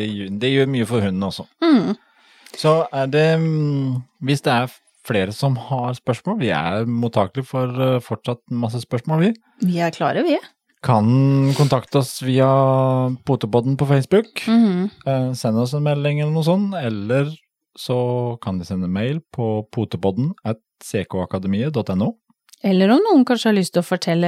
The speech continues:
Speaker 2: en, eh, morsom eller hyggelig historie.
Speaker 1: Det tar vi også imot. Og, mm,
Speaker 2: Og
Speaker 1: om
Speaker 2: tips og råd til temaer.
Speaker 1: tema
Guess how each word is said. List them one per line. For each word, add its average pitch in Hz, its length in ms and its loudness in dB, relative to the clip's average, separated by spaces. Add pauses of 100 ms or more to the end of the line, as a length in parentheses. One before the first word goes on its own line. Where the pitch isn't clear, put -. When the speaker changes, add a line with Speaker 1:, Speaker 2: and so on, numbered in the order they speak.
(120)
Speaker 2:
en, 180 300 2
eh, 185 460 0 (180)
morsom 185 540 0
eller 180 200 0
hyggelig 180 640 -2 (440)
historie. 180 420 -2 (440)
Speaker 1:
Det 104 200 2
tar 110 140 2
vi 131 80 -2
også 135 220 0
imot. 170 380 -2 (340)
Og, 113 420 -2 (920)
mm, 107 640 -8
Speaker 2:
Og 349 80 0
Speaker 1:
om 349 60 -4
Speaker 2:
tips 262 280 0
og 262 80 4
råd 226 160 2
til 247 120 4
temaer. 156 380 2
Speaker 1:
tema 107 200 0